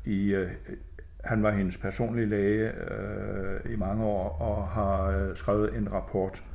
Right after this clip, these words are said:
om hendes sygdom, som alle regner for autoritativ. Han skriver også, at selvfølgelig havde hun syfilis, fordi der blev konstateret én positiv Wassermann.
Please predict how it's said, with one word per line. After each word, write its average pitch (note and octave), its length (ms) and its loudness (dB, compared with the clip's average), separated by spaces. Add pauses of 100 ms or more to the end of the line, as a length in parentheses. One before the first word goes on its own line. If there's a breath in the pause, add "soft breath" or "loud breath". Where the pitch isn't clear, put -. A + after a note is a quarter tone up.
om A2 120 -2
hendes F#2+ 240 0
sygdom, F#2+ 400 0
som F#2 240 -4
alle G#2 280 2
regner F#2 320 -2
for F2+ 280 -6 (260 loud breath)
autoritativ. F2 800 4 (440 loud breath)
Han B2+ 120 0
skriver C3+ 260 8
også, A2 280 8
at G#2 100 4
selvfølgelig C#3+ 340 2
havde A#2 120 4
hun G#2 100 2
syfilis, C3+ 460 0
fordi A#2+ 240 0
der A2+ 100 0
blev A2+ 220 0
konstateret G#2 720 -2 (340 loud breath)
én A#2 360 0 (100)
positiv G#2 720 2
Wassermann. G2 460 -4